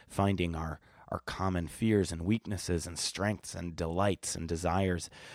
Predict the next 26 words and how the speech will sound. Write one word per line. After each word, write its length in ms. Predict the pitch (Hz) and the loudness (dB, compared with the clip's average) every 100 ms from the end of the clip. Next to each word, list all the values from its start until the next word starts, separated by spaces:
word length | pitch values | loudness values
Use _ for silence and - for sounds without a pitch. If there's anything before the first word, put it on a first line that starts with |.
| - - - | -20 -12 -2
um, 480 | 101 92 92 90 - _ _ _ _ _ - | 2 2 2 0 -6 _ _ _ _ _ 4
is 140 | 143 | 6
a 40 | 127 | 8
really 280 | 117 123 120 | 8 8 6
healing, 680 | - 135 131 135 131 131 - | 4 6 8 8 6 2 4
unifying 800 | - 135 127 - 104 101 98 101 - | 10 12 10 6 4 4 2 0 -2
act. 400 | 156 220 - - _ - - - - | 0 -2 -6 -18 _ -20 -20 -10 2
Uh, 220 | 117 113 | 4 6
and 160 | 131 139 | 4 6
so 160 | 156 | 8
I'm 100 | 143 | 8
continuing 640 | 139 135 - 120 104 95 87 | 6 2 4 4 4 2 0
to 120 | - | -4
do 200 | 82 85 | -4 -2
it. 80 | 98 - _ _ _ _ _ - - - - _ - | -4 -8 _ _ _ _ _ -20 -20 -20 -20 _ 0
And 420 | 110 107 104 98 - | 4 4 4 2 4
I'm, 360 | 110 107 101 - | 6 6 2 -2
I'm 160 | 87 | -6
honored 480 | 80 87 95 95 92 - _ | -4 -4 0 0 -2 -12 _
to 220 | - 92 | -4 -2
present 460 | 90 95 87 90 92 - | -2 -2 0 0 0 -2
to 100 | 101 | 0
you 220 | 92 95 | 2 2
this 320 | 92 143 - | 8 6 6
week's 640 | 107 110 - - - - - _ _ _ - | 2 2 0 -4 -6 -6 -12 _ _ _ 0
guest, 460 | 107 117 - - | 4 4 2 -8